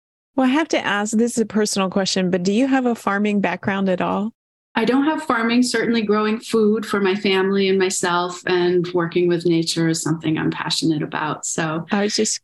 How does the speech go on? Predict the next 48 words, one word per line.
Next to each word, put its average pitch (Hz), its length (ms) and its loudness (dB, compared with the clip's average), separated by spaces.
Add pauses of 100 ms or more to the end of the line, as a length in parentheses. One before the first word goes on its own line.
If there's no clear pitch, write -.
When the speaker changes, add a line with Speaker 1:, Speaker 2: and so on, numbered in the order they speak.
Speaker 1:
curious. 202 520 -2
Speaker 2:
Yeah. - 200 -2 (180)
Speaker 1:
<laughs> - 220 -16
I 294 80 -2
am 330 160 0
Speaker 2:
Yeah. 233 80 2
Speaker 1:
terrible 226 720 0
<laughs> - 40 -2
at 220 140 -2
growing 208 380 -2
food. 226 440 0 (120)
Speaker 2:
<laughs> - 80 0
Speaker 1:
I 247 120 2
just 262 280 -2
decided 226 520 0
this 202 240 -2
year 202 260 2
that 175 200 0
I'm 190 120 0
gonna 185 220 0
leave 185 240 0
it 202 160 -2
to 233 120 -2
people 185 320 0
who 175 100 2
are 165 100 2
better 165 400 0
than 214 200 2
me, 208 220 0
and 214 240 0
then 190 140 0
I'm 196 260 0
going 185 320 -2
to 233 120 -4
pay 339 240 0
them 185 220 -2
for 180 320 0
their 233 360 0
work. - 440 -2
<laughs> 381 40 0 (240)
Speaker 2:
Exactly. 202 600 0
I 196 100 -2
really 247 500 2
appreciate 220 760 0
being 196 280 2
able 175 320 0
to 165 400 0
get 175 300 0